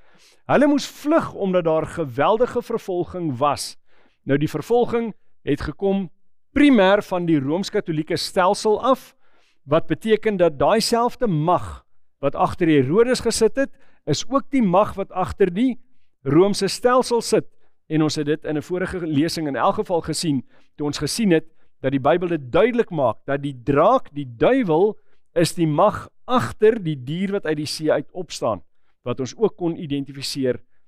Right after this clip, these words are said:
as daai klein horingkie mag, of dan nou die Romeinse stelsel.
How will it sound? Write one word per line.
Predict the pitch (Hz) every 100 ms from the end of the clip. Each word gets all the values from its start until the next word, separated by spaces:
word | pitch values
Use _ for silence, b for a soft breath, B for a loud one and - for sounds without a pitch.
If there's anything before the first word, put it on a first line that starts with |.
| _ -
as | 143 147 -
daai | 123 113 117 - -
klein | 214 208
horingkie | 160 160 156 151
mag, | 123 117 -
of | - 160
dan | 151 143
nou | 135
die | 139 131
Romeinse | 110 110 120
stelsel. | - 165 156 - -